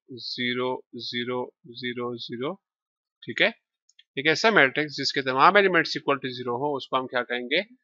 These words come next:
नल मैट्रिक्स कहेंगे। तो अगर आप किसी भी मैट्रिक्स के साथ, let's suppose यहाँ पे मैट्रिक्स ए है, उसके साथ अगर आप ऐड करते हो नल मैट्रिक्स को, तो आंसर दोबारा वही मैट्रिक्स आएगा, उस पे कोई फर्क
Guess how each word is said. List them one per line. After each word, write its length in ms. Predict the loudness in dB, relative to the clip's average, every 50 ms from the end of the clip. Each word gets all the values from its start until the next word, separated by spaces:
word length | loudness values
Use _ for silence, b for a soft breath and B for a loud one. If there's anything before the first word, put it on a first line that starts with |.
| _ _ _ _ -6
नल 280 | -2 2 2 2 2 2 0
मैट्रिक्स 540 | -2 -4 -8 -6 -2 -2 -2 0 -2 -6 -14 -14 _ _ _ -4
कहेंगे। 480 | -4 -2 -2 -2 -4 -2 0 0 0 0 -2 _ _ _ _ _ _ _ 0
तो 80 | 4 4
अगर 200 | 6 6 8 8
आप 140 | 8 8 6 2 -20
किसी 460 | -20 _ -14 -8 -4 -2 2 2 4
भी 120 | 4 6
मैट्रिक्स 440 | 8 8 8 8 6 2 -2 -2 -2
के 120 | -2 -2 -2
साथ, 340 | 0 4 6 8 8 8
let's 300 | 6 4 -2 -6 -4 -2
suppose 340 | -2 -2 2 2 2 6 6
यहाँ 100 | 6 6
पे 100 | 6 4
मैट्रिक्स 440 | 2 0 0 0 -2 -4 -4 -4 -2 0
ए 60 | 0
है, 220 | 0 2 2 0
उसके 280 | 0 0 -2 -4 -4 -6
साथ 260 | -2 2 4 4 4 4
अगर 220 | 2 2 2 4 4
आप 180 | 4 2 _ _ _ 0 4
ऐड 280 | 6 8 8 6 6 4
करते 280 | 0 0 0 0 0 0
हो 220 | 0 2 2 2
नल 220 | 4 4 4 4
मैट्रिक्स 440 | 6 4 4 4 2 -2 -4 -4 -6
को, 220 | -4 0 0 0 2
तो 120 | 2 2
आंसर 400 | 2 4 2 2 2 0 -2 -2
दोबारा 560 | -2 -2 -2 0 2 4 4 6 8 6 6
वही 440 | 6 4 0 -4 -2 -2 0 0 0
मैट्रिक्स 440 | 2 2 0 0 -2 -6 -4 0 0
आएगा, 380 | 0 0 0 0 0 0 0 -2 B B B B B B B B B -2
उस 160 | -2 0 2 0
पे 60 | 0
कोई 200 | 2 4 2 2
फर्क 340 | 4 6 6 6 6 6